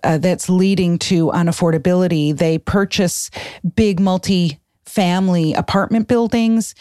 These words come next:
and their business model is one that requires them to raise rents for a variety of reasons, which we can get into, um, but basically to satisfy their investor shareholder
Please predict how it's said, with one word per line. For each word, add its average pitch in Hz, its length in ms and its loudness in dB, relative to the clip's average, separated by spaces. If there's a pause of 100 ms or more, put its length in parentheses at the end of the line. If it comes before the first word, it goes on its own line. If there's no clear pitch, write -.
(280)
and 180 600 0
their 180 260 2
business 185 420 -2
model 175 340 2
is 165 120 -2
one 170 260 2
that 160 280 0
requires 180 560 0
them 165 160 0
to 170 120 -2
raise 160 380 0
rents 151 420 0
for 165 200 0
a 156 40 0
variety 170 460 0
of 143 140 -4
reasons, 165 480 0
which 160 180 0
we 156 120 0
can 165 160 0
get 151 180 2
into, 156 440 0 (380)
um, 175 180 2
but 170 180 0
basically 175 480 0
to 165 80 0
satisfy 156 840 0
their 156 260 0
investor 160 840 0
shareholder 156 840 0